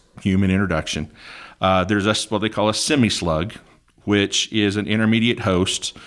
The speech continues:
for this lung parasite. And what's happening is during this normal parasitic cycle,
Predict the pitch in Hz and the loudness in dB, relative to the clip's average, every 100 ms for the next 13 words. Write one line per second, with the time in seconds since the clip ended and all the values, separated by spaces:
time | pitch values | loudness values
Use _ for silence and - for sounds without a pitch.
0 | - - 101 101 95 92 95 - - - | -20 -8 2 4 4 2 0 -2 -8 -8
1 | 98 113 139 - 92 82 - 50 - - | 0 2 2 0 0 0 -2 -4 -4 -10
2 | - - - - _ 107 107 107 127 123 | -20 -20 -20 -20 _ -6 -4 -4 -2 -2
3 | 131 120 113 107 107 110 - 104 110 123 | -2 -4 -2 -2 -4 -8 -14 0 2 4
4 | 123 110 113 117 117 - 104 104 113 120 | 2 2 2 0 0 -4 -2 0 0 0
5 | 120 113 117 117 113 - 110 107 - - | -2 -2 -2 -2 -2 -2 -2 -2 -6 -4
6 | - 165 147 98 90 113 | -2 0 0 0 0 0